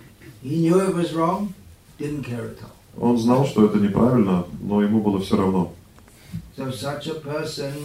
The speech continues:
Speaker 1: uh, how they gonna advance in Krishna consciousness? Not possible.
Speaker 2: Поэтому как так-, такой человек может прогрессировать в сознании Кришны? Никак.
Speaker 1: But if someone is trying to overcome some bad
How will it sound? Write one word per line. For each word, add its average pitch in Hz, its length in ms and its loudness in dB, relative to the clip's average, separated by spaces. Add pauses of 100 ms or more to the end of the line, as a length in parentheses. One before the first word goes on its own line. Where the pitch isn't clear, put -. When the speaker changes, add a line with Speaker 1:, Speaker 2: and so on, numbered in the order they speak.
Speaker 1:
uh, 123 400 -10
how 135 180 -8
they 135 140 -8
gonna 117 340 -8
advance - 400 -18
in - 100 -20
Krishna - 420 -12
consciousness? 107 320 -14
Not 120 240 -6
possible. - 320 -20 (680)
Speaker 2:
Поэтому 117 580 6
как 120 240 6
так-, 101 240 0 (140)
такой 101 280 4
человек 101 340 2 (400)
может 101 260 2
прогрессировать 101 680 4
в - 340 -8
сознании 92 400 2
Кришны? 85 440 -4 (120)
Никак. 92 380 -2 (880)
Speaker 1:
But 123 140 -6
if 123 100 -4
someone 151 300 -4
is 127 200 -4
trying 156 580 -4
to 135 320 -8
overcome 135 720 -8
some 117 320 -8
bad 127 400 -8